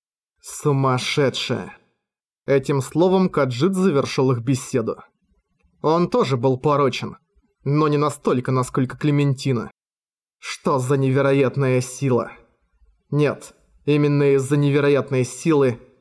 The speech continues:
её характер стал таким скрученным. Клементина была сильна. Даже среди двенадцати высокопоставленных членов их секретной организации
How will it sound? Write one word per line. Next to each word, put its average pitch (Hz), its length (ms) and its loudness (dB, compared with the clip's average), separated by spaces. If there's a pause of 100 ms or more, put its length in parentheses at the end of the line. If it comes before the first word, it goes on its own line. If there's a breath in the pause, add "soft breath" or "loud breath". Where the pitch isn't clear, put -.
(240)
её 147 400 0
характер 135 520 -2
стал 123 340 -2
таким 131 340 -2
скрученным. 135 880 -4 (760)
Клементина 196 640 2
была 180 240 4
сильна. 135 520 -2 (480)
Даже 180 380 2
среди 208 340 0
двенадцати 180 760 0
высокопоставленных 156 1120 0
членов 147 500 -2
их 147 140 0
секретной 143 520 0
организации 135 1040 2